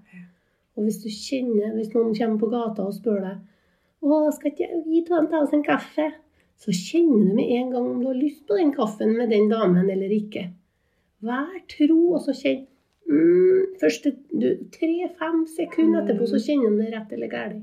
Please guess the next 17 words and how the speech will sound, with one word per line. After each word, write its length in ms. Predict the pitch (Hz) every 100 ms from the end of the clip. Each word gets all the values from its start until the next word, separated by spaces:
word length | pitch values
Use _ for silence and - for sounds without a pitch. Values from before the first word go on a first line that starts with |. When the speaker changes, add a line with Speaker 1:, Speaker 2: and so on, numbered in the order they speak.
| 208
Speaker 1:
Ja, 140 | 180 175 _ - 180
så 160 | - 175
bra. 220 | 175 170
Speaker 2:
Så 180 | 180 247 254
velg 380 | 226 269 294 302 294
det 140 | 240 240
som 140 | 247
er 80 | 240
rett 260 | 247 - -
for 180 | 262
deg. 320 | 220 262 302 302 -
Speaker 1:
Mm. 120 | 175 - -
Speaker 2:
Slutt 440 | - 269 269 - 294
å 60 | 269
gjøre 320 | 262 269 262
ting 380 | 240 220 220 - _ _ _
som 160 | -